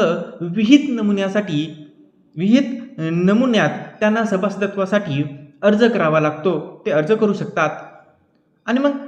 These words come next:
आलेल्या अर्जावर सहकारी संस्थेने विचारविनिमय करून त्या अर्जाला मंजुरी दिल्यास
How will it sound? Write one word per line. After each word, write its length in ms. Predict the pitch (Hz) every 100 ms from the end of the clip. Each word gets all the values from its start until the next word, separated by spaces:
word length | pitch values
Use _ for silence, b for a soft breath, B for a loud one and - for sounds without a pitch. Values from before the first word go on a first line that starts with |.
| -
आलेल्या 400 | 147 147 180 220
अर्जावर 560 | 220 170 160 175 185 220
सहकारी 440 | - 175 180 196
संस्थेने 380 | 208 190 196 214
विचारविनिमय 680 | 196 190 233 240 233 269 277
करून 520 | 262 185 143 - -
त्या 380 | - - - - 170
अर्जाला 360 | 180 214 247
मंजुरी 380 | 240 240 269 294
दिल्यास 380 | 269 233 196